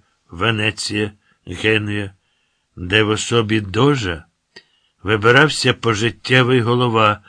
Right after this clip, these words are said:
виконавчої влади. Зрештою, там панувала аристократія. Демократичні були швейцарські общини, Цюрих, наприклад.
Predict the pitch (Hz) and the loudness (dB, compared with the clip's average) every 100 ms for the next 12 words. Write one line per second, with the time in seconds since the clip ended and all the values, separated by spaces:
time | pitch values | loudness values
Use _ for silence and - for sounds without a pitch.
0 | _ 87 95 - 107 101 101 87 104 101 | _ -8 -6 -4 -2 -2 -4 -6 -8 -6
1 | 95 98 98 87 87 _ _ _ _ _ | -6 -4 -4 -6 -12 _ _ _ _ _
2 | _ - 90 92 120 165 - - 160 160 | _ -12 -8 0 2 2 -2 -6 -2 -2
3 | 165 - 104 131 135 _ _ _ _ _ | -4 -4 -2 -2 -6 _ _ _ _ _
4 | _ _ 107 113 107 92 95 113 113 113 | _ _ 0 0 0 -4 -2 -2 -2 -6
5 | _ _ _ - 104 110 - - 123 - | _ _ _ -2 0 -2 -6 -8 -8 -8
6 | 85 82 - - 76 - _ _ _ _ | -8 -8 -10 -14 -14 -18 _ _ _ _
7 | _ _ _ _ _ _ - 92 127 143 | _ _ _ _ _ _ -10 0 2 2
8 | 147 165 170 214 208 - 107 104 117 131 | 2 -2 0 -2 0 -4 -4 -2 2 2
9 | 143 - 120 147 - - 104 98 - - | 0 -2 -2 -2 -4 0 0 0 -8 -6
10 | 104 - - - 110 98 92 90 _ _ | -4 -4 -8 -8 -6 -6 -6 -10 _ _
11 | _ _ _ - 95 92 95 - 90 82 | _ _ _ -6 -4 -4 -6 -12 -12 -10
12 | 90 85 - | -12 -12 -16